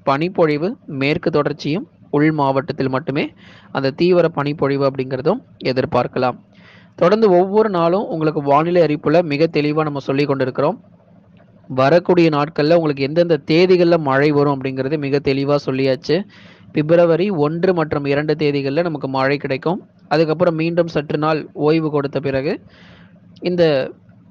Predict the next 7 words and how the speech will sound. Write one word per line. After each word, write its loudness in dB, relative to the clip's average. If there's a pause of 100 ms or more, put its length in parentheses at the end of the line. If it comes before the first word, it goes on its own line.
(240)
தீவிரமான 2
அந்த -4
குளிருடைய 4
தாக்கம் 0
எல்லாம் 0
நமக்கு -4
ஓய்வு 0